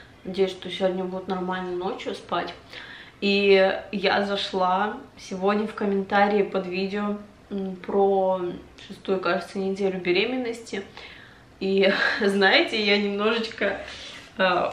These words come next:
удивилась, но понятно, что я понимала, да, уже выпуская там видео про пятую неделю, что там уже четыре видео про беременность, и, скорее всего, не всем интересно будет смотреть, но, кажется, я даже это говорила во влоге,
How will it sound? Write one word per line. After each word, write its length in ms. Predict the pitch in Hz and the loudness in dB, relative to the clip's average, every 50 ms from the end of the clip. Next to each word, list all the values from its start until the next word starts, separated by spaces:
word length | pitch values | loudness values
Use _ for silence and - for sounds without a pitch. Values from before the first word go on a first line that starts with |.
| - - | 0 2
удивилась, 960 | 214 202 190 190 196 202 185 175 202 226 294 349 349 311 220 196 - - - - - - | 2 2 2 2 0 -2 -2 -2 -2 0 2 4 6 6 6 4 2 0 -8 -16 -10 -4
но 580 | 202 202 214 220 226 214 202 196 185 180 180 - | -2 0 0 2 2 2 2 2 2 0 2 2
понятно, 560 | 196 196 196 202 233 285 - 381 349 277 254 | 4 4 6 4 4 2 2 2 2 2 2
что 640 | - - - - 214 208 202 202 196 190 - - - - - - - - - | 0 -4 -4 0 2 4 4 4 4 2 2 -2 -6 -14 -18 -20 -20 -10 -6
я 500 | 196 196 - 240 254 254 233 - - - - | 2 4 6 6 8 8 6 6 4 4 6
понимала, 640 | - 233 247 277 277 254 233 226 220 208 196 185 180 175 | 6 6 8 6 6 6 8 10 10 10 8 6 4 4
да, 200 | 180 220 294 320 | 6 6 6 6
уже 160 | 285 269 233 | 4 2 2
выпуская 540 | 202 208 190 - 196 - - 202 180 - - | 0 0 -2 -4 -6 0 2 2 2 2 0
там 180 | 180 180 180 | -2 -4 -2
видео 280 | 180 208 208 190 190 180 | -2 -2 0 0 0 -2
про 120 | 180 - | -2 -4
пятую 360 | - - 190 185 - - 180 180 | 0 2 2 2 2 0 -4 -4
неделю, 300 | 185 196 269 370 - 339 | -2 2 2 4 4 4
что 340 | 285 - - 240 220 214 220 - - - - - - - - - | 2 -2 -2 -2 -2 -2 -4 -6 -10 -14 -16 -16 -18 -20 -4 2
там 180 | - 214 208 208 | 2 4 4 4
уже 140 | 214 208 208 | 2 0 -2
четыре 300 | - - - 247 240 226 | -4 -2 0 0 0 2
видео 300 | 220 226 240 202 220 202 | 0 0 2 2 2 2
про 160 | 196 - 220 | 2 2 0
беременность, 600 | 202 196 240 302 370 415 415 392 349 285 269 - - - | 0 0 2 2 2 2 2 2 2 2 2 0 -4 -8
и, 40 | - - | -8 -8
скорее 360 | - - - 226 240 226 226 | -4 -2 2 4 4 4 4
всего, 260 | 226 - 226 202 214 | 2 0 0 0 0
не 120 | 208 208 | 0 -2
всем 280 | 208 - - 220 214 208 | -2 0 0 2 2 2
интересно 480 | 208 202 202 220 196 202 202 - - 208 | 0 -2 -2 0 0 0 0 -2 -4 -6
будет 220 | 190 196 202 202 | -4 -4 -6 -6
смотреть, 580 | - 220 214 208 - 247 269 339 349 - - - | -4 -2 -2 -2 0 0 0 0 0 -2 -6 -6
но, 440 | - 208 208 202 185 170 - - - - - - - - | -4 0 2 2 2 2 0 -4 -10 -16 -20 -20 -20 -4
кажется, 400 | - - 226 262 - 330 - - 202 | 2 2 4 4 4 0 0 -2 -2
я 100 | 220 226 | 0 0
даже 200 | 233 240 233 240 | 0 0 0 0
это 140 | 233 - 226 | 0 0 -2
говорила 460 | 202 202 202 202 214 214 247 277 277 240 | 0 0 2 2 2 2 4 4 4 4
во 120 | 208 202 | 2 0
влоге, 520 | 196 196 196 208 220 262 285 214 208 180 | 0 0 2 4 4 4 4 4 2 -2